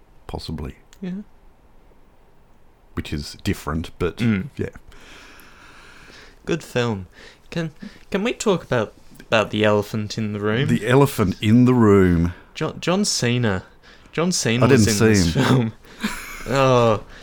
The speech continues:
Speaker 2: I did see him, though.
Speaker 1: He, he was there, wasn't he?
Speaker 2: Yeah.
Speaker 1: He chewed up the scenery much more than
Speaker 2: Mm.
Speaker 1: any of the special effects were, which can I get back to, uh, remind me to get back to
Speaker 2: Yeah.
Speaker 1: that.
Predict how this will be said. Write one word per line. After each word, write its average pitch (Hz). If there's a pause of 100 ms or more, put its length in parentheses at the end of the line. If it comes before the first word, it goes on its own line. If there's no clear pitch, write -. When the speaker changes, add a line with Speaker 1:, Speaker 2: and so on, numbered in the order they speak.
(320)
Speaker 2:
I 117
did 139
see 110
him, 104
though. 104
Speaker 1:
He, 139
he 147
was 165
there, 131
wasn't 107
he? 82
Speaker 2:
Yeah. 107 (260)
Speaker 1:
He 123
chewed 151
up 123
the 104
scenery 104
much 107
more 131
than 107
Speaker 2:
Mm. 117
Speaker 1:
any 139
of 110
the 98
special 85
effects -
were, 85
which - (540)
can 104
I 101
get 92
back 87
to, -
uh, - (260)
remind 110
me 98
to 95
get 85
back 85
to 131
Speaker 2:
Yeah. 120
Speaker 1:
that. 95